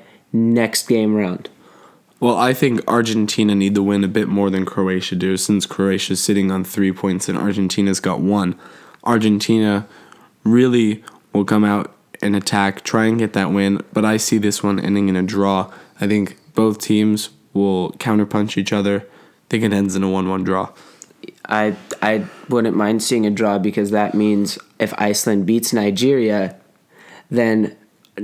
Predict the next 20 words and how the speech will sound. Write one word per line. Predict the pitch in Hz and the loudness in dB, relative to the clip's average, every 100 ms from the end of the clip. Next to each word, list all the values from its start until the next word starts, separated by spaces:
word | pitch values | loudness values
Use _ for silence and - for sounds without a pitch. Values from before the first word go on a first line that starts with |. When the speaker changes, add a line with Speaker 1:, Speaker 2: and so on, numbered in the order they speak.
| 110 104 | -4 -4
Speaker 1:
Croatia | - 117 110 120 - 110 - | -2 0 2 0 0 0 0
and | 104 98 - | 0 0 0
Iceland | 113 120 - 104 | 0 0 0 0
will | 104 | 2
be | 92 101 | 0 -2
sitting | - 107 98 | 0 0 0
pretty | 92 131 127 | 0 0 2
on | 113 104 | 2 0
four | - 113 | 0 -2
points | 104 - 120 107 98 - - | 0 0 0 0 -2 -4 -2
and | 101 98 - | 0 0 -2
Argentina | 107 104 107 101 - 143 135 95 | -2 0 0 0 0 2 2 2
will | 90 98 | 2 0
be | 90 104 | 2 2
on | 92 92 | 2 -2
two, | - 147 123 107 - - - - | -2 0 2 0 -4 -14 -10 0
meaning | 117 110 107 104 | 2 4 2 2
if | 110 110 107 - - _ _ _ - _ _ _ _ - - - - - | 2 0 -2 -10 -18 _ _ _ -20 _ _ _ _ -20 -18 -18 -20 -12
Croatia | - 135 120 117 117 117 | -2 2 4 2 0 0
and | 110 | 0